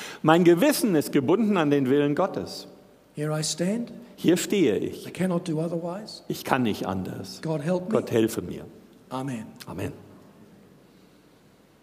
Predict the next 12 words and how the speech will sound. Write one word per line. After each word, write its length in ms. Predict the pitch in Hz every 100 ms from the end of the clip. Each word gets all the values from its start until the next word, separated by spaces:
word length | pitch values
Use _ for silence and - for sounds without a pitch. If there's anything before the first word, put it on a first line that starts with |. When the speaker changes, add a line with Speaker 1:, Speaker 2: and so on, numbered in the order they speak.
| _ _ -
Speaker 2:
Germany 380 | 180 185 190 170
needs 280 | 165 156
more 160 | 165 160
Luthers 400 | 170 175 120 -
today. 220 | - - - - - -
Speaker 1:
Deutschland 440 | 165 202 185 160 143
braucht 300 | 135 139 -
heute 220 | 135 131
noch 160 | 127
mehr 240 | 123 117 120
Luther, 440 | 107 101 101 87 - - -
Luther. 400 | 117 127 110